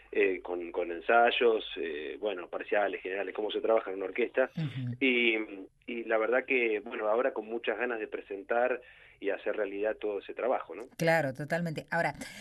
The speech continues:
Speaker 2: lo, lo nombraste por su primer nombre, a Rodolfo, muy así al pasar, con la participación especial, pero además estuvo en,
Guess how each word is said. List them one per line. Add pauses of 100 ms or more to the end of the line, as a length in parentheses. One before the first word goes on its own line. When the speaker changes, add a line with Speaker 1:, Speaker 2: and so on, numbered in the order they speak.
(180)
Speaker 2:
lo,
lo
nombraste
por
su
primer
nombre,
a
Rodolfo, (220)
muy
así
al
pasar,
con
la
participación
especial,
pero
además
estuvo (320)
en,